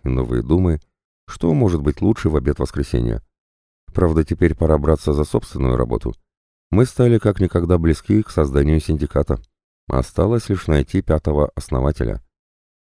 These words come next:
Именно с этой целью я пригласил к себе в гости Олега и Дэна после того, как мы закинули Свету в отчий дом.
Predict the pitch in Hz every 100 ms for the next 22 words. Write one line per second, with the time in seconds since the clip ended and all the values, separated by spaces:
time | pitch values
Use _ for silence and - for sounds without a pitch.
0 | _ 65 67 64 - 60 - 60 - 95
1 | 113 117 - _ - 73 76 65 67 -
2 | 65 - 64 65 62 65 - 65 64 65
3 | 62 60 64 90 92 90 - - 67 67
4 | 76 95 95 76 76 65 65 - 65 64
5 | - 87 - 98 73 67 - 67 60 55